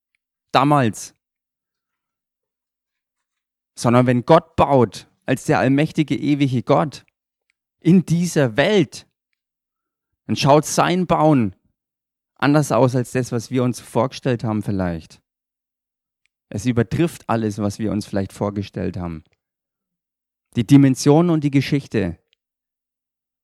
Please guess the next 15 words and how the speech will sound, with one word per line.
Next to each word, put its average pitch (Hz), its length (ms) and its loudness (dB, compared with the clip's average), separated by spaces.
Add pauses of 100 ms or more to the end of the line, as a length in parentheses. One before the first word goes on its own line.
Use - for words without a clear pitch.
(1000)
Und 95 120 -6
die 95 100 -4
Zukunft 131 480 -2
ebenso. 101 580 -4
<laughs> - 0 -
Halleluja. 113 720 -4 (880)
Halleluja. 98 600 -8 (2250)
Und 101 80 0
ich 107 100 0
glaube, 135 260 6
es 127 80 -2
ist 139 120 -2
auch 135 160 0
gut 143 180 2
aufzuwachen 110 840 -2